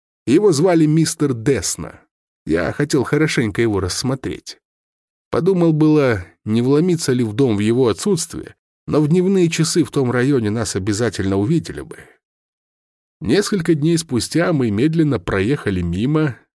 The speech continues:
когда она катила его по улице. Он скрючился в кресле, лысая макушка, как очищенный арахис,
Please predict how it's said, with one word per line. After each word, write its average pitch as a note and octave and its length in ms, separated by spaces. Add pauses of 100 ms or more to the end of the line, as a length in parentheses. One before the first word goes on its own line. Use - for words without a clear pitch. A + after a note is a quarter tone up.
(100)
когда E2+ 360
она C3 180
катила C3+ 420
его F#2+ 220
по C#3 140
улице. F2 600 (1000)
Он F3+ 200
скрючился D#3+ 720
в - 100
кресле, A#2 680 (580)
лысая A#2 460
макушка, F#2 640 (180)
как - 200
очищенный G2 580
арахис, F#2 640